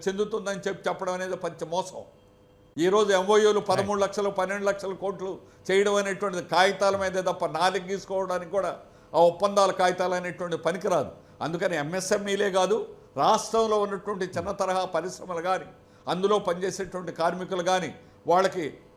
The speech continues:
పెంచాల్సినటువంటి జీతభత్యాలు పెంచడానికి కావాల్సిన కనీస వేతన సలహా బోర్డు కూడా ఇలా. అందుకని ఈరోజు అన్ని చోట్ల కూడా కార్మిక వర్గం పెద్ద ఎత్తున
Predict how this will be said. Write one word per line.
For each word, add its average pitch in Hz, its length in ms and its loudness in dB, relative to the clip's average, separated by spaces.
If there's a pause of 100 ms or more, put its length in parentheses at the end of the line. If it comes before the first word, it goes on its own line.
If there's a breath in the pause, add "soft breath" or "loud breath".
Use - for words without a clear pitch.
పెంచాల్సినటువంటి 180 760 -2
జీతభత్యాలు 208 720 0
పెంచడానికి 190 680 -2
కావాల్సిన 185 460 0 (320 loud breath)
కనీస 214 340 0
వేతన 202 380 0
సలహా 190 340 2
బోర్డు 196 360 6
కూడా 233 200 2
ఇలా. 131 160 -4 (340 soft breath)
అందుకని 208 420 -2
ఈరోజు 190 260 -2
అన్ని 180 160 -6 (100)
చోట్ల 190 200 -6
కూడా 185 200 -4
కార్మిక 175 480 -4
వర్గం 170 340 -6
పెద్ద 156 180 -6
ఎత్తున 170 340 -8